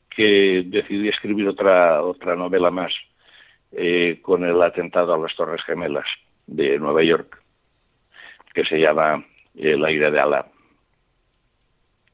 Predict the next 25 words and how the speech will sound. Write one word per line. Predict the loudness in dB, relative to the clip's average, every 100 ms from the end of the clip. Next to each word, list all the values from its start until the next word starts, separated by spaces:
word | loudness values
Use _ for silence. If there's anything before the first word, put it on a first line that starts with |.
| _ _ _ _ _ _ _ _
Los | -2 -2
protagonistas | 0 0 2 2 0 -2 -2 -2
son | -2 -2
los | -2
mismos, | -4 -4 -4 -6 -6
excepto | -8 -10 -8 -4 -2
la, | 0 0 0 -2 -10 _ _ _ _ _ -20 _ -20 -6
la | -2 0 0 -2 -6 -10 -14 -20 -20 _ _ _ -2
secretaria | 0 0 0 2 4 2
de | 0
este | -2 -4
agente | -2 -2 0
de | 2
la | 2
cia, | 2 0 0 -6 _ _ _ _ -20 -20 -20 _ _ _ _ _ _ _ _ _ -6
y, | 0 4 4 4 4 2 -2 -12 -20 _
y | -2
tanto, | 2 2 2 4 6 6
o | 4
sea, | 0
los | 0 0
dos | 0 -2
agentes, | 0 0 -2 -4 -6
tanto | -4 -8 0 2
el, | 2 0 -8